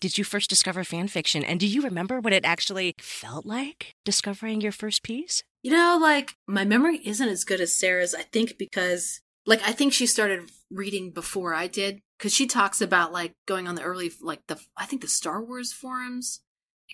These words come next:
Speaker 2: can't remember which one she started in. But I kind of followed her into it, I think. I remember fanfiction dot net, and that's about the earliest that I remember. I read, like, she mentioned Star Wars Apprentice. I was reading, that was kinda my series first as far as the books go.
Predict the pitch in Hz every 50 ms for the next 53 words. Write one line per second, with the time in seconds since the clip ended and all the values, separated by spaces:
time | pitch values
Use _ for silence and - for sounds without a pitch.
0 | - - 214 - - 185 185 180 170 170 165 175 175 - - 185 175 - - 160
1 | - - 175 165 170 170 160 156 151 151 160 _ _ _ _ _ _ - 208 -
2 | - 214 233 262 277 285 302 302 294 294 277 - - - 254 240 233 226 220 -
3 | - - - - 214 202 208 208 202 196 185 185 185 - - - 202 185 170 -
4 | 170 175 180 - - 196 180 170 151 147 - - - - - 175 151 123 - -
5 | - _ _ _ _ _ _ _ - 208 220 226 226 226 226 214 214 196 190 -
6 | - 190 180 - - 165 - - 180 170 160 147 139 160 165 151 147 143 - _
7 | _ _ - 190 190 196 196 190 - - 233 185 170 - - 180 165 175 185 190
8 | - - - - - 170 - - 175 185 196 196 190 190 - - - 190 175 156
9 | 147 165 185 202 214 220 226 233 240 240 247 247 247 247 240 - _ _ _ _
10 | _ - 180 190 202 196 190 190 180 175 190 196 185 185 175 175 175 165 - -
11 | - - 214 214 208 202 196 190 - 190 175 - - 185 175 175 170 170 170 165
12 | - 165 - - 165 156 156 160 151 - - 185 185 190 190 185 170 180 185 180
13 | 180 175 170 170 - 226 277 339 - - - 233 185 170 175 170 180 180 - -
14 | - 190 175 165 - - - - 185 175 175 175 - - 165 - - 180 160 147
15 | - 156 - _ - 160 170 - - - - - 196 190 185 185